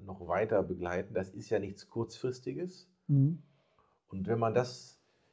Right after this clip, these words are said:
Speaker 1: in Verbindung nimmt, das wäre für mich zumindest so eine Art Essenz, was ich jetzt von dir heute ja auch gelernt habe. Es gilt der Satz, Menschen kaufen von Menschen, also bleib authentisch.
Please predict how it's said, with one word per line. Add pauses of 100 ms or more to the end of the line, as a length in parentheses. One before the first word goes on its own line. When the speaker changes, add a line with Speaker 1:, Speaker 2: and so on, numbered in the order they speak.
(180)
Speaker 1:
in
Verbindung
nimmt,
das
wäre
für
mich
zumindest
so
eine
Art
Essenz,
was
ich
jetzt (160)
von
dir
heute
ja
auch
gelernt
habe.
Es
gilt
der
Satz,
Menschen
kaufen
von
Menschen,
also
bleib
authentisch.